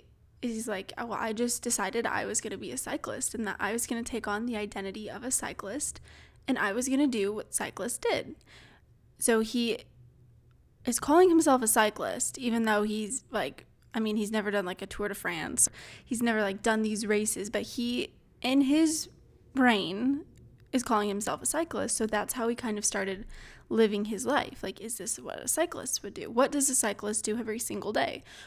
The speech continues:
Well, they get up and they ride their bike for however many miles. So because he's a cyclist, he's gonna wake up and he's gonna ride his bike.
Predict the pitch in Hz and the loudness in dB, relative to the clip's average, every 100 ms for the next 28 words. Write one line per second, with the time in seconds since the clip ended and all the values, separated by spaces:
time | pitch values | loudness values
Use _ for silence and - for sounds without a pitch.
0 | - - 214 320 226 226 233 214 - 381 | -4 0 2 2 0 2 0 2 2 2
1 | - 233 233 247 233 - - 214 349 349 | 0 0 2 2 0 -2 -2 0 0 0
2 | - 202 196 196 202 196 196 202 202 196 | -4 -2 2 2 2 0 0 0 -4 -4
3 | 202 196 202 - - - - - - 175 | -4 -4 -6 -8 -10 -10 -18 -6 -2 -2
4 | 240 233 220 220 220 214 254 285 - - | -2 -6 -6 -8 -6 -6 -4 -4 -4 -4
5 | 285 - - - - 233 226 247 240 233 | -4 -4 -4 -12 -6 -6 -2 0 2 2
6 | 202 - - 294 - 226 220 233 240 214 | 0 -2 -4 -4 -4 -2 -2 0 0 2
7 | 185 240 233 339 - - - | 0 -2 0 0 0 -6 -16